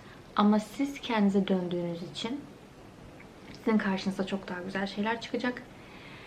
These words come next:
Yine de bırakamıyorum, yine de olmuyor derseniz en güzeli, en güzeli onu, o defteri rafa kaldırıp yeni bir kitap almak. Ve lütfen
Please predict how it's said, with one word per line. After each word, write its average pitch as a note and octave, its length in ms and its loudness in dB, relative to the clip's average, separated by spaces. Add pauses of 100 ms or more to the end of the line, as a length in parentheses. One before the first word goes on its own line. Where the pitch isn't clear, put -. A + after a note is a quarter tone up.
(380)
Yine B3+ 240 10
de C4 100 10
bırakamıyorum, G3+ 800 8 (300)
yine A3+ 180 4
de A3 280 4
olmuyor G3 460 6
derseniz G3 520 2 (500)
en G#3+ 180 10
güzeli, F3 380 2 (1400)
en B3 260 12
güzeli G3 440 8 (140)
onu, G#3 320 6 (220)
o B3+ 160 4
defteri G3 600 0
rafa A#3+ 240 2
kaldırıp G3 500 2 (300)
yeni F#3+ 320 10
bir F3 140 2
kitap - 340 -4
almak. - 440 -8 (3000)
Ve G3 480 6
lütfen G#3+ 640 6